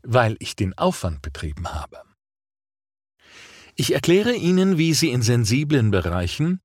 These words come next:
manche sprechen von Minenfeldern, klug agieren können. Dazu beschreibe ich brenzlige Situationen, analysiere sie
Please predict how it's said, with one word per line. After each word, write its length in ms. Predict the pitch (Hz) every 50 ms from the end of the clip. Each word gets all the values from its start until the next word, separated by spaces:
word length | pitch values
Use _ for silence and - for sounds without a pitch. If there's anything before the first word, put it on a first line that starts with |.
| _ _ _ _ _
manche 400 | - 104 98 98 98 - - 98
sprechen 500 | 90 - - - 95 90 87 - - 87
von 260 | 78 - - 92 87 85
Minenfeldern, 960 | 90 113 127 113 95 85 78 73 - - 92 87 87 87 104 110 131 139 131 - - - - - - _
klug 380 | _ - - 160 190 208 - - - -
agieren 520 | - - 139 131 156 147 127 98 92 82 73
können. 340 | - 85 73 67 64 - - _ _ _ _ _ _ _ _ - - - - - - - - -
Dazu 260 | 120 120 123 - -
beschreibe 520 | 123 131 123 - 113 110 110 127 135 131 -
ich 180 | - 113 -
brenzlige 580 | - 95 113 139 170 175 - - 139 123 120 113
Situationen, 880 | 95 107 92 - 95 90 85 - - 104 95 90 90 92 101 135 143 -
analysiere 800 | 110 107 98 90 87 82 82 82 82 98 101 113 113 120 120
sie 360 | 107 92 117 117 120 131 117